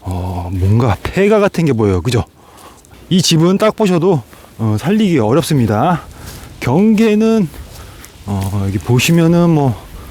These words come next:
대충, 어, 요 정도 되는 것 같습니다. 안쪽으로 들어왔는데요.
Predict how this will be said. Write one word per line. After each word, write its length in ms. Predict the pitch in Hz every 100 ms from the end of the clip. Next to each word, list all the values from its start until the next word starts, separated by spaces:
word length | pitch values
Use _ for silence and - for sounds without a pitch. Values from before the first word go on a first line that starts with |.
| - -
대충, 320 | 151 - 123 82 - - -
어, 120 | 95 92
요 100 | 127
정도 340 | 196 175 113 - - - -
되는 200 | - 117
것 80 | 117
같습니다. 800 | 98 95 131 113 98 98 147 170 - - - - - - -
안쪽으로 500 | - 160 254 233 208 180
들어왔는데요. 800 | 151 165 139 131 131 160 208